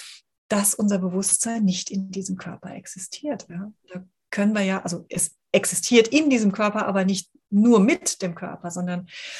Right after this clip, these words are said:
da, wo wir unser Bewusstsein gerade hinschicken. Also wir haben, mir kommt's manchmal so vor, als wären wir so an einem Gummiband in diesem Körper,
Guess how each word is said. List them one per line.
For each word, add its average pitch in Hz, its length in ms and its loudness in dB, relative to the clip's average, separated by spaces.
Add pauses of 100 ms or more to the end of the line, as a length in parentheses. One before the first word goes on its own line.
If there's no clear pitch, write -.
(340)
da, 185 360 0
wo 226 240 -2
wir 185 260 -2
unser 202 220 -2
Bewusstsein 190 640 -4
gerade 180 320 -8
hinschicken. 180 720 -4
Also 180 260 -8
wir 180 160 0
haben, 208 420 0 (220)
mir 202 200 2
kommt's 254 300 4
manchmal 247 320 4
so 214 80 0
vor, 269 280 6
als 220 220 0
wären 226 220 0
wir 233 100 2
so 208 120 -2
an 208 120 2
einem 196 120 6
Gummiband 214 560 4
in 208 120 -2
diesem 196 240 -2
Körper, 208 460 2